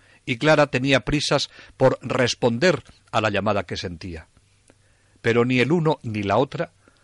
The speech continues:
obraron ligeramente. Francisco quizá con nadie obró con tanta prudencia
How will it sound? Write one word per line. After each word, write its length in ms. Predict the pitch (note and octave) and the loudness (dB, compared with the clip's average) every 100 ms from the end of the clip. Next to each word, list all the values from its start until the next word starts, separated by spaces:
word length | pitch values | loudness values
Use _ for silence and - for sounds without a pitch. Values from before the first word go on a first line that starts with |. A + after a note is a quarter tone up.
| _ - | _ -6
obraron 500 | G2 A2 B2 B2 A2 | -2 2 2 2 -2
ligeramente. 720 | G#2 A#2 A2 F#2+ D#2 - _ _ _ _ _ _ _ _ _ _ _ _ _ | -4 -4 -4 -4 -10 -16 _ _ _ _ _ _ _ _ _ _ _ _ _
Francisco 680 | A#2 A#2+ A#2 E3 - D#3+ | 0 0 2 -2 2 0
quizá 360 | - C#3 E3 E3+ | 0 0 0 0
con 340 | - B2 A#2 | 2 0 2
nadie 380 | B2+ D3+ D3+ C3+ | 0 0 0 2
obró 260 | A#2+ G2+ F#2 | 2 0 -2
con 220 | A2+ G#2+ | -4 -2
tanta 340 | C#3 C#3 B2 | -2 0 -2
prudencia 600 | A2 G#2 B2 B2+ C3+ - | -2 -2 -4 -4 -10 -10